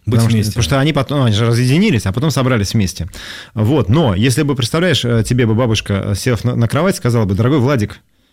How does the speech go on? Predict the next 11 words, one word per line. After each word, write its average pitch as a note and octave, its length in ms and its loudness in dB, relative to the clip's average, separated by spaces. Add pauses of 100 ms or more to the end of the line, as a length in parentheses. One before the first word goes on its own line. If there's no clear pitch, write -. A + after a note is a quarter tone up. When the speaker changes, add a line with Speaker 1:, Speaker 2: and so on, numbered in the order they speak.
Speaker 2:
надо B2+ 420 2
жизнь A#2+ 200 2
строить A2+ 300 0
на A#2 120 0
твердом A#2+ 280 0
основании A#2+ 640 0 (180)
и C3+ 100 -2
быть F3 180 0
вместе. G#2+ 340 -2
Спокойной A#2 400 -2
ночи, E3 400 0